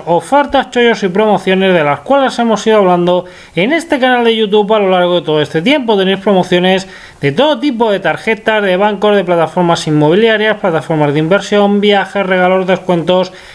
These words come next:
Que alguna deja de funcionar, la eliminamos, que por el contrario hablamos de alguna nueva, la añadimos a esta lista. Tenéis el nombre de cada promo, el beneficio, regalo, descuento que os da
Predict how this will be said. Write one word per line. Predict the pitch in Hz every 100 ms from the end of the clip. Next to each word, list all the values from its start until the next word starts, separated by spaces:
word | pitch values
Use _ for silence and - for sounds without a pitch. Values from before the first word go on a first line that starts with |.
| - -
Que | 196
alguna | 247 311
deja | 302 285 285
de |
funcionar, | 277 277 262 277 285
la | 277 277
eliminamos, | 269 262 254 262 247 240 202
que | - 196
por | 185
el | 175
contrario | 156 160 175 185
hablamos | 190 180 170 160
de |
alguna | 165 165 175
nueva, | 262 285 247
la | 196
añadimos | 156 147 151 180 208 208 - - - -
a | 240
esta | 254 208
lista. | 165 139 - 240
Tenéis | 247 214 202 214
el | 208
nombre | 202 202 214 220
de | 170
cada | 208 226 185
promo, | 165 156 180
el | 254
beneficio, | 214 175 - 196 214
regalo, | 196 190 185 175
descuento | 160 165 147 160
que | 226
os | 247
da | 185 180